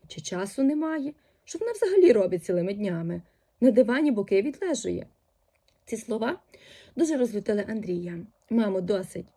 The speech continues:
Оля вчиться, працює і закінчує університет. У неї стільки справ, що ти й уявити собі не можеш. Вона працює в ріалторській конторі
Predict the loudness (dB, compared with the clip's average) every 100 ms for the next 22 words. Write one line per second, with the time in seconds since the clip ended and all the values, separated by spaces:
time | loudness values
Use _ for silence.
0 | _ 0 2 2 0 -6 -6 -8 -10 -10
1 | -2 -2 -2 -2 0 2 0 -4 _ _
2 | 0 2 2 2 0 -2 -2 -4 -4 -6
3 | -6 -8 -6 -8 -12 _ _ 2 4 6
4 | 2 -4 -6 -4 -6 -6 -6 -6 -8 _
5 | -20 -6 -2 -2 0 2 2 2 -2 -6
6 | -6 -4 -4 -4 -6 -8 -12 _ _ _
7 | 0 2 2 -2 0 0 0 -2 -2 -4
8 | -2 -2 0 -2 0 -2 -4